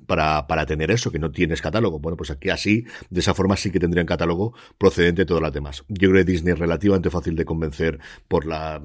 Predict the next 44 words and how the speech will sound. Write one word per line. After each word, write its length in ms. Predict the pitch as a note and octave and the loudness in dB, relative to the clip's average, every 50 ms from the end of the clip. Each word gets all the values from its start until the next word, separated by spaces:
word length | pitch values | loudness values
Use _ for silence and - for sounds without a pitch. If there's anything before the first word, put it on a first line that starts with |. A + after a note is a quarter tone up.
| D2+ A#1+ | -14 -14
eh, 200 | A1+ A#1 A1+ A#1 | -14 -12 -10 -6
unión 320 | E2 F2+ E2+ E2+ F2 E2 | -4 -2 2 2 2 4
tradicional 320 | E2 E2 D#2+ D#2 D#2 D#2+ E2 | 4 4 4 4 2 2 0
que 180 | E2 D#2+ E2 | 0 0 0
tiene 220 | - E2+ D#2 D#2+ D#2+ | 0 0 0 0 0
desde 180 | D#2+ D2+ D2 | 0 -2 -2
los 140 | D#2 D2+ - | -4 -6 -4
tiempos 300 | - E2 D2+ C#2+ E2+ D#2 | -4 -6 -4 -4 -4 -4
de 60 | D#2 | -4
la 80 | D#2+ D#2 | -6 -6
compra 260 | - E2 D#2 E2 D#2+ | -6 -6 -6 -4 -4
de 100 | D#2+ D#2 | -2 -2
Pixar. 420 | - A2 A2+ - - C3 C#3+ D#3+ D#3 - - - - - - _ _ _ - | -2 -2 -2 2 4 6 6 4 4 -2 -8 -20 -20 -20 -20 _ _ _ 0
Creo 220 | - F2 E2+ E2 | 4 4 4 4
que 100 | D#2+ D#2+ | 2 -2
Paramount 360 | D2 - E2+ E2 D#2 D2 D2+ | -2 -2 -2 -2 -2 -4 -4
se 140 | D2 - D#2 | -4 -4 -4
saltó 340 | - E2+ D#2 C#2 E2+ E2 D#2+ | -2 -4 -4 -2 0 0 0
los 80 | D#2 D#2 | 0 0
rumores 300 | E2 D#2 D#2+ D#2 D2+ - | -2 -2 -2 -2 -2 -2
porque 240 | - D#2+ C#2 - | -4 -6 -4 -2
algo 200 | E2 D#2+ D#2+ E2 | -2 0 0 -2
quieren, 380 | D#2 - G2+ G2 G#2+ B2 D3+ - - - - - - _ | 0 4 6 6 8 6 6 4 -4 -10 -18 -18 -14 _
y 140 | - G#2 F2+ | -4 -4 0
yo 140 | D#2 F2 F2+ | 2 4 6
creo 120 | F2+ G2+ | 6 6
que 120 | F#2+ G2 F2 | 6 4 2
con 100 | G2+ F#2 | 2 2
uno 200 | F#2+ G2 G#2+ G2+ | 4 4 4 4
o 40 | F#2+ | 6
dos 220 | F2+ F2+ D#2+ D#2+ | 4 2 2 2
más 280 | E2+ F2 F#2+ A#2 - - | 2 2 2 2 0 -2
estaría 320 | F2 E2 - - D2+ D#2 D2 | -6 -8 -6 -6 -6 -4 -6
la 80 | D2+ | -6
cosa 240 | C#2+ D2+ D2+ - E2 | -8 -8 -8 -10 -8
cubierta, 520 | D2 D#2 D2 D2+ D#2+ E2+ E2+ - B2 C3 - - | -8 -6 -4 0 0 0 0 0 -2 -2 -4 -4
más 240 | F2 E2 E2+ - F2+ | -6 -6 -4 -4 -2
allá 140 | F2+ F2+ | -2 0
del 120 | F2 E2 D2+ | 0 0 -2
deporte, 340 | C#2+ C2+ - B1+ - - - | -2 -4 -6 -6 -6 -6 -8
que 60 | D2 | -8
esa 100 | C#2+ - | -8 -6
sería 280 | C#2 - C#2+ C#2+ C#2+ C#2+ | -6 -6 -4 -4 -2 -2
la 120 | C#2+ C#2+ | -2 -4